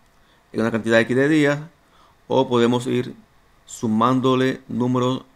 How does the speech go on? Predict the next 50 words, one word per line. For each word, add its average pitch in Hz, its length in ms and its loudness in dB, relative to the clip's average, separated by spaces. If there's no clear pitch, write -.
dependiendo 113 400 0
de 120 100 0
cómo 117 160 0
vaya 110 160 2
la 110 60 0
semana. 92 340 -6
Por 104 120 -10
ejemplo, 104 380 -6
si - 200 -6
arrancamos 120 360 2
el 143 60 4
lunes 175 320 6
o 107 100 0
el 101 80 0
día 117 140 2
que 135 60 0
arranquemos, 139 440 0
yo 101 80 -6
puedo 104 120 -4
mandarle 104 280 -2
un 107 100 -2
número 170 400 0
para 95 100 -8
usted 117 120 -6
jugarlo. 156 500 0
Al 101 120 -8
siguiente 113 340 -4
día 139 260 0
le 107 100 -6
sumamos 107 420 -4
otro 120 240 -4
nu-, 120 340 -2
otro 117 220 -6
número 127 220 2
más 127 240 4
a 110 80 0
ese 131 120 -2
número, 143 320 2
y 151 240 0
al - 80 0
tercer 127 300 0
día 135 260 4
le 117 60 -2
sumamos 123 360 -2
otro 123 200 -6
número 123 220 0
más 123 300 0
a 113 60 -4
ese 139 140 -2
número, 147 340 2